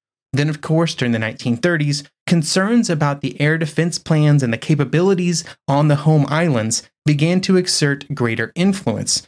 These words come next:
primarily due to concerns about strategic bombing. It would be in nineteen thirty-two that Stanley Baldwin would use his famous phrase, "The bomber will always get through," during a speech advocating for disarmament.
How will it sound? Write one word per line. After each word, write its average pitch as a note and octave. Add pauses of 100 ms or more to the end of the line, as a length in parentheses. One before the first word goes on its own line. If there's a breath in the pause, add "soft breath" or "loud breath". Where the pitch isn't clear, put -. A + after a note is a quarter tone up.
(140)
primarily F3
due D#3+
to E3
concerns C3
about B2+
strategic -
bombing. C#3 (500 loud breath)
It F#3+
would G3
be G3+
in F#3
nineteen D#3
thirty-two D3
that C3+
Stanley B2+
Baldwin D3
would A#2+
use C3+
his A#2
famous D#3
phrase, D#3+ (240)
"The A#2
bomber A#2+
will A#2
always A2+
get G#2+
through," F#3 (240)
during D#3+
a G3+
speech C#3+
advocating A#2
for A2
disarmament. B2